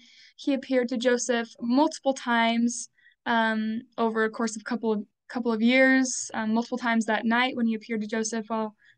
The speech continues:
Joseph was, um, in his house, and he told him about the plates. Moroni even told Joseph to tell his father about, um, his experience with Moroni and this work Joseph had to do.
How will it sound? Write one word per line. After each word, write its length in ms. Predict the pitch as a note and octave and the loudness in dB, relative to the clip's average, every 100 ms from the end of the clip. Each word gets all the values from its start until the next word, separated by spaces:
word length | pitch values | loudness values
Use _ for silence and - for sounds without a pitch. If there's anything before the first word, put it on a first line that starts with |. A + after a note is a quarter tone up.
| - | -4
Joseph 300 | A#3 A#3 A#3 | -4 -4 -6
was, 280 | G#3+ - - | -8 -8 -10
um, 320 | - A3+ A3 A#3 | -6 -4 -4 -2
in 120 | A#3 | -2
his 140 | A3 | -2
house, 580 | - C4 C4 C4 C4 - - _ _ _ | 0 4 4 4 0 -10 -16 _ _ _
and 100 | A#3 | -2
he 160 | G#3+ G#3 | -2 -2
told 220 | A#3+ A#3 | -2 0
him 80 | A3+ | 0
about 200 | G#3+ - | -2 -4
the 80 | A3+ | -8
plates. 440 | - B3+ B3+ - | 0 2 2 2
Moroni 560 | A3+ A3 A3 G#3+ G#3+ G#3+ | 2 2 0 -2 -2 -4
even 400 | A3+ G#3+ G#3+ G#3 _ _ _ | -4 -2 -2 -4 _ _ _
told 160 | A#3+ A3+ | -4 -2
Joseph 480 | A3+ A3+ A3 A3+ A3 | 0 0 -2 -4 -6
to 120 | A3 | -14
tell 240 | - A#3 | -2 -2
his 160 | G#3+ - | -2 0
father 360 | C#4+ C#4+ C#4+ | 4 6 8
about, 420 | C4+ C4 A#3+ A#3 - _ A#3+ | 6 6 4 2 -6 _ -6
um, 380 | A3+ A3 A3 A3+ | -4 -2 -4 -2
his 100 | A#3+ | -2
experience 480 | A#3+ - B3 A#3+ | -2 0 0 0
with 100 | B3 | -2
Moroni 580 | B3 A#3+ A#3 A#3 A#3 A#3 | -2 2 2 2 2 2
and 180 | G#3+ G#3 - - | 0 -4 -8 -6
this 160 | A#3+ | -4
work 240 | A3+ A#3+ A#3+ | 2 2 2
Joseph 280 | A#3+ A#3 A#3+ | -2 -2 -6
had 140 | A3+ | -6
to 60 | A3 | -4
do. 380 | A#3 A3+ A#3 | -4 -2 -4